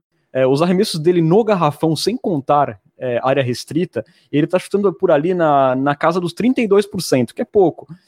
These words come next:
Então eu imagino que se ele conseguir, é, adicionar um floater no jogo dele, algo que a gente até já falou anteriormente,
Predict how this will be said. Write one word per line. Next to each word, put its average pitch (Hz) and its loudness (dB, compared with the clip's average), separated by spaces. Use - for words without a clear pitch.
Então 208 0
eu 285 -2
imagino 233 0
que 214 -4
se 196 -4
ele 226 0
conseguir, 196 -4
é, 139 2
adicionar 165 0
um 156 -4
floater 175 2
no 135 -2
jogo 139 -2
dele, 147 -2
algo 143 2
que - -10
a 147 -4
gente 143 -10
até 147 -2
já 156 -2
falou 139 0
anteriormente, 131 -4